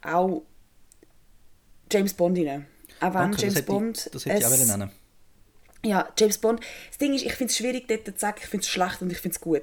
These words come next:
Speaker 1: Ich finde auch
Speaker 2: Mhm.
Speaker 1: Titanic schlecht.
Speaker 2: Ja,
Speaker 1: Aber
Speaker 2: ist es auch.
Speaker 1: es
Speaker 2: Gut, ich,
Speaker 1: Nein!
Speaker 2: ich, ich habe Titanic noch nie ganz gesehen im Fall. Darum, ich sage nicht, dass es, es hat einen Grund, dass ich es nicht geschaut habe, weil das, was ich gesehen
Speaker 1: Ja.
Speaker 2: habe, macht mich nicht an.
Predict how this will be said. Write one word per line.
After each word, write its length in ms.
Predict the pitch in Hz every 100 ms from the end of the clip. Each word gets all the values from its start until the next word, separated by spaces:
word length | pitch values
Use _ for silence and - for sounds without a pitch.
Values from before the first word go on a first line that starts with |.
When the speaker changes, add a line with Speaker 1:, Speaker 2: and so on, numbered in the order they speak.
| -
Speaker 1:
Ich 100 | 190
finde 200 | 247 233
auch 20 |
Speaker 2:
Mhm. 140 | 226 208
Speaker 1:
Titanic 280 | 220 233 220
schlecht. 540 | - 190 - - - - - - - - -
Speaker 2:
Ja, 100 | 196
Speaker 1:
Aber 180 | 92 190
Speaker 2:
ist 60 |
es 60 | -
auch. 100 | 107 - _ - - -
Speaker 1:
es 100 | 196
Speaker 2:
Gut, 140 | 113 - - -
ich, 160 | - -
Speaker 1:
Nein! 140 | 349 349
Speaker 2:
ich, 100 | -
ich 60 | -
habe 100 | 117 -
Titanic 280 | - 415 359
noch 60 | 110
nie 120 | 107
ganz 280 | 104 208 -
gesehen 200 | - 196
im 20 | -
Fall. 200 | 92 107 -
Darum, 200 | - 107
ich 100 | 98
sage 220 | - 110 113
nicht, 140 | 110
dass 100 | 104
es, 140 | 107 - - -
es 160 | 117
hat 160 | 123 -
einen 100 | 120
Grund, 200 | 127 117
dass 80 | 113
ich 40 |
es 40 | 107
nicht 140 | 101
geschaut 260 | 127 139 -
habe, 120 | 107
weil 60 |
das, 160 | 107 104
was 60 | 107
ich 60 |
gesehen 180 | - -
Speaker 1:
Ja. 80 | 220
Speaker 2:
habe, 60 | 214
macht 160 | - -
mich 60 |
nicht 100 | 98
an. 180 | 101 123